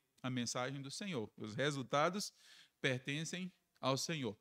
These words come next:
Também me ensino para nós, não é pela quantidade, irmãos. Todos nós gostamos muito de quantidade, mas nem sempre ocorre assim. Pode ser que ocorra de haver qualidade, haver qualidade, mesmo não tendo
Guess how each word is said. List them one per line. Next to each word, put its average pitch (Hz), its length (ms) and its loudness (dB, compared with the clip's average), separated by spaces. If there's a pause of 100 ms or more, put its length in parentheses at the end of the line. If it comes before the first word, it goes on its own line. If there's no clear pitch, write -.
(440)
Também 139 260 2
me 196 60 6
ensino 180 320 4
para 185 200 4
nós, 160 320 4
não 135 140 2
é 214 80 2
pela 165 240 0
quantidade, 113 640 -2
irmãos. 110 240 -10
Todos 165 240 -4
nós 160 180 0
gostamos 165 460 0
muito 147 300 -2
de 117 100 -6
quantidade, 113 800 -4 (800)
mas 131 320 2
nem 185 140 2
sempre 160 380 2
ocorre 147 360 0
assim. 131 360 -2 (300)
Pode 131 240 2
ser 131 180 0
que 131 140 -6 (240)
ocorra 151 640 0 (360)
de 131 140 2
haver 143 640 2
qualidade, 147 760 0 (720)
haver 123 300 0
qualidade, 139 640 0 (420)
mesmo 151 400 4
não 143 220 0
tendo 131 500 0